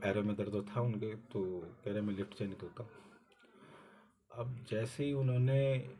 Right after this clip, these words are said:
लिफ्ट प्रेस की है तो वही लेडीज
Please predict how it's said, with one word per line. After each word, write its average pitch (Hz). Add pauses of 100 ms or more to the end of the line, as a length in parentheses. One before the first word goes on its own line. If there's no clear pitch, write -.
(760)
लिफ्ट 123 (180)
प्रेस 113 (120)
की 113
है 98 (1000)
तो 117 (1900)
वही 117
लेडीज 123